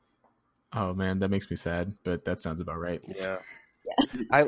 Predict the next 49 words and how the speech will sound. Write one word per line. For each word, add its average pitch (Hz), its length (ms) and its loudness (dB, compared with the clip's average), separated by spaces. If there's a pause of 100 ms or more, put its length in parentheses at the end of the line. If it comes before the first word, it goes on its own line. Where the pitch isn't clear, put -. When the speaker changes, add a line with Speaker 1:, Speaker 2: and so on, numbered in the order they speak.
Speaker 2:
I 147 140 10
legit 135 420 4
got 117 200 8
Pistons 117 460 2
tickets 110 300 2
a 107 40 0
couple 107 240 0
years 101 220 2
ago 98 180 2
for 95 180 -2
two - 220 -8
fifty, 87 580 -4
two 127 120 2
dollars 98 340 6
and 92 120 -4
fifty 87 300 -4
cents. - 180 4
Speaker 3:
Oh 269 60 12
my - 180 10
gosh. - 1000 4 (400)
Speaker 2:
Yeah. 82 200 -10 (680)
It's 101 100 -6
Speaker 1:
Wait, 127 180 6
Speaker 2:
rough. 85 80 2
Speaker 1:
so 123 120 8
tell 135 300 4
me 160 140 8
more 135 460 8
about 120 320 6
the 113 160 2 (100)
Raps' 110 400 4
terrible 110 380 4
game 101 280 2
ops. 87 360 -4 (1160)
Speaker 3:
Oh, 240 160 8
they're 226 120 8
just 240 340 2
so 214 220 4
bad. 190 580 6 (520)
It's 226 260 0
just, 226 280 2
like, 208 240 4
they 220 140 8
just 220 260 -2
play 214 180 6
all 190 200 8
the 226 100 2
wrong 208 320 4
things 175 360 0